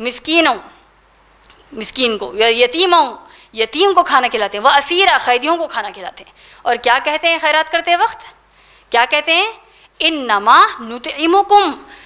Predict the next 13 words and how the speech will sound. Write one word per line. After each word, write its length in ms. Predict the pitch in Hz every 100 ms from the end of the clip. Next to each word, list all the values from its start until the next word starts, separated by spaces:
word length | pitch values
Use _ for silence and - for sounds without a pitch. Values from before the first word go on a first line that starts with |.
| _
बेशक 300 | 214 269 381 381
हम 260 | 226 294
जो 120 | 311 359
आपको 440 | 247 262 320 -
खिला 340 | - 320 311
रहे 140 | 311 302
हैं, 300 | 254 220 -
"इन्नमा 340 | 226 240 247 247
नुतइमुकुम", 640 | 233 233 202 190 262 359 523 - - _ _ _ -
क्यों 140 | 269
खिला 320 | 285 320 330 339
रहे 180 | 349
हैं? 240 | 359 392